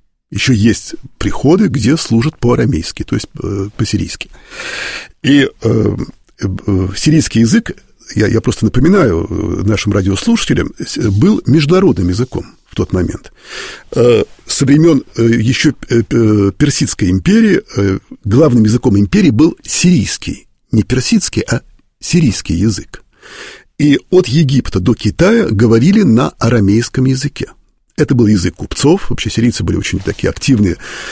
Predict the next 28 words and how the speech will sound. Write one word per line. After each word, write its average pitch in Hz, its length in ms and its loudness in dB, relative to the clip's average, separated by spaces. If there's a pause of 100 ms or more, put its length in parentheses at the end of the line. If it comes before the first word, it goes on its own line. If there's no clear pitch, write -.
(220)
э, 98 340 0
к-, - 60 -10
э, - 40 -4 (300)
м, 82 500 -4
э, 98 760 -10
торговцы. 185 600 0 (880)
Торговали 120 400 4
вплоть 107 280 0
до 98 100 0
Китая 202 480 0 (140)
и, 180 200 2
э, 160 60 2
в, 104 1000 0
в, - 140 -8
в 90 180 -2
нашей 156 300 2
ц-, - 140 -2
э, 110 300 2
Средней 120 340 2
Азии 80 300 -4
говорили 110 420 2
по-арамейски - 840 -2 (840)
в 110 60 0
городах. 110 560 -2 (260)
Э, 90 300 -2
в, - 420 -4
в, 98 320 -2
в - 40 -8